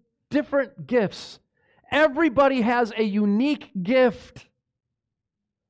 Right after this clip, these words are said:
And here's the problem. Most of the church is trying to, "What's my gift? What's my gift?" And we spend our whole life trying to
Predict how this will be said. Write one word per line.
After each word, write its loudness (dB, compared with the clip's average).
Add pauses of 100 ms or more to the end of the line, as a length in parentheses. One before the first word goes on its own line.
(1000)
And 2
here's 4
the -2
problem. 0
Most 2
of -16
the -6
church -2
is -4
trying 0
to, 0 (120)
"What's 2
my -2
gift? -4
What's -2
my -2
gift?" -2
And 0
we 2
spend -4
our 2
whole 2
life 2
trying -6
to -2